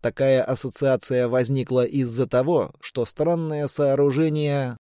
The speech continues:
было покрыто выпуклыми квадратами на каждой из четырех своих сторон. Глядя на них, Леон вспоминал окна многоэтажек.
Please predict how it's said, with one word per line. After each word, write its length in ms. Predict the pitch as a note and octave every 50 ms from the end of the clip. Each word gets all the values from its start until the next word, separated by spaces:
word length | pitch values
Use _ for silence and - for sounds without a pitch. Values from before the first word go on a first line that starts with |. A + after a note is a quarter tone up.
| _ -
было 360 | - A2+ D3+ E3 D#3+ D#3 D3
покрыто 600 | - - C#3 - - D#3 D#3 D#3 D3 - D3 C3+
выпуклыми 640 | B2+ D3 D#3+ - - C#3 - C#3+ D3 C#3+ C#3 C#3+
квадратами 720 | C3+ - C3+ C3+ C#3 C3 C3+ C#3+ D3 C#3+ - - C3+ C3+ C3+
на 160 | C3+ C3+ B2+
каждой 400 | - D3 C#3+ C3+ A#2+ B2+ C#3 C#3 C3+
из 200 | - C#3+ B2 -
четырех 480 | - - A#2+ - C#3 C3+ C#3 B2+ -
своих 400 | - - C#3 C#3 C3 B2+ A2+ -
сторон. 540 | - - - C#3 C#3 C#3 B2 A2+ A2+ G#2 - _ _ _ _
Глядя 420 | - B2+ C#3+ E3 F3+ F3 D3+ C#3 D#3
на 120 | D3+ D3+ D#3
них, 360 | E3+ F3 C3+ - - - _ -
Леон 360 | - C#3 D3 F3 G3 F#3+ D3
вспоминал 640 | A2+ - - - C#3+ C3+ C#3 C#3+ D#3 D#3 D3 C#3 -
окна 540 | - D#3 C#3+ - - C#3 C3+ C3 C3 B2+ B2
многоэтажек. 1000 | B2+ C3+ C#3 C3+ C3 B2 C#3 C3 C3 - - D3+ C3+ A2+ G#2+ G#2+ - - - -